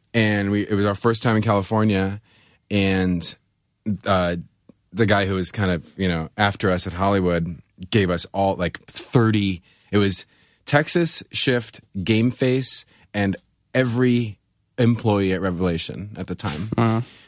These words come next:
Speaker 1: Ninety-six, maybe somewhere around there. There's pictures to prove this. Uh, they gave us, like, thirty passes. Like, you know, V I P, no line passes. But one of the guys at, um, Revelation, uh,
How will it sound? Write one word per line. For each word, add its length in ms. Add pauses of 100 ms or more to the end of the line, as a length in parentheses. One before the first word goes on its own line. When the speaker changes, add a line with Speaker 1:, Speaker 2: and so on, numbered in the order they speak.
(100)
Speaker 1:
Ninety-six, 1040
maybe 280
somewhere 320
around 160
there. 220 (220)
There's 140
pictures 340
to 100
prove 240
this. 240 (460)
Uh, 360 (480)
they 100
gave 160
us, 200
like, 180
thirty 380
passes. 560 (240)
Like, 240
you 120
know, 120
V 280
I 120
P, 500
no 220
line 640 (100)
passes. 560 (640)
But 100
one 140
of 80
the 80
guys 540 (100)
at, 320
um, 480 (720)
Revelation, 920 (680)
uh, 340